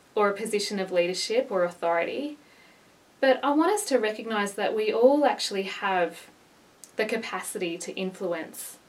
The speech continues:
We all have the capacity to influence the people, the relationships, the community and the culture around us.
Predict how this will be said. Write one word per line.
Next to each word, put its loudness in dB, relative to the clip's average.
We 8
all 10
have 0
the -2
capacity 0
to -6
influence -4
the -2
people, 8
the 0
relationships, 2
the -2
community 2
and -2
the -4
culture -2
around -8
us. -12